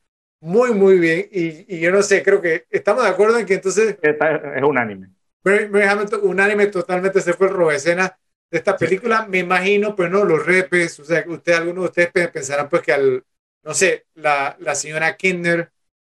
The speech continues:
Speaker 1: sí, dándole su, su, su
Speaker 2: Su bofetón.
Speaker 1: bofetada, ¿no? Su cachetada, digamos, a Brody, o, o no sé, a lo mejor uno de los hijos de Brody, ¿cierto? O, o
Speaker 2: <laughs>
Speaker 1: algún otro, algún otro, digamos, personaje que no hemos saltado, no lo hacen saber en la sección de comentarios,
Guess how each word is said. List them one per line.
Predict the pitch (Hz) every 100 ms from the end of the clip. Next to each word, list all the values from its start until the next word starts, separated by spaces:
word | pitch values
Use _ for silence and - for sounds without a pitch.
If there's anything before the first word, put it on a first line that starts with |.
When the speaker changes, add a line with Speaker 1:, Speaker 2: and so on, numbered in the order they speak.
| _
Speaker 1:
sí, | 160 156
dándole | 151 165 165
su, | - 127 120
su, | 123 131 127 131
su | -
Speaker 2:
Su | 131
bofetón. | 139
Speaker 1:
bofetada, | 131 131 123 165 165
¿no? | 170
Su | 170 151 135
cachetada, | 143 135 143 156 165 170
digamos, | 156 160 165
a | 143
Brody, | 147 170 170 165 165 - _ _ _ _
o, | 175 151 147 151 -
o | 160
no | 165
sé, | 170
a | 196
lo | 151
mejor | 151 151 170
uno | 175 175
de |
los | 156 135
hijos | 165 156
de | 147
Brody, | 143 180 180 170 170 170 - _ _ _ _ -
¿cierto? | 185 170 135 180 202
O, | 190 151 147 143 - -
o | 143 135 135 -
Speaker 2:
<laughs> |
Speaker 1:
algún | 160 170 233 254
otro, | 226 208 208
algún | 196 190 208
otro, | 208 208
digamos, | 185 190
personaje | - 165 151 156 170
que | 160
no | 147
hemos | 156 170
saltado, | 151 139 151 170 185 _ _ _
no | 185 208
lo | 202
hacen | 185 185 180
saber | 156 151 165
en | 160
la | 139
sección | 135 151 151
de |
comentarios, | 143 139 131 185 185 185